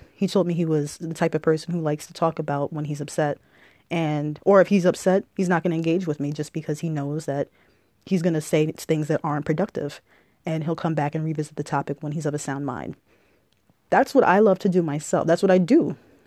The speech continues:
And so the fact that, he, first of all, he was even open enough to say that to me was like, cool. You don't see a lot about that. Like, you don't see a lot of that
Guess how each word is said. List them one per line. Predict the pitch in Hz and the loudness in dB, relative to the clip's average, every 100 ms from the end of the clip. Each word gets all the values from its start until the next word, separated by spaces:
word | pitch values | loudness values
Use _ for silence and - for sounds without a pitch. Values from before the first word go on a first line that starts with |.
| - | -4
And | 185 | 0
so | 180 170 | 2 0
the | |
fact | 151 165 - | 2 0 0
that, | 156 143 | -2 -2
he, | 156 | -6
first | - 190 185 | -4 -2 0
of | |
all, | 170 | 0
he | 180 | 0
was | 170 | 0
even | 156 | 0
open | 160 156 | -2 -2
enough | 165 156 | -4 -4
to | - | -4
say | 151 160 | -2 0
that | 185 - | 0 0
to | |
me | 214 190 | 0 0
was | 165 | 0
like, | 151 139 - _ _ _ _ _ | -2 -4 -6 _ _ _ _ _
cool. | - 175 156 - | -2 -2 -2 -6
You | 180 | -4
don't | 175 | -4
see | - | -2
a | 156 | -2
lot | 147 143 | 0 0
about | 147 - - | -2 -8 -10
that. | 139 - | -8 -4
Like, | 165 | -2
you | |
don't | 190 | 0
see | 180 170 | 0 -2
a | |
lot | 147 | -2
of | 147 | -4
that | 143 143 | -4 -6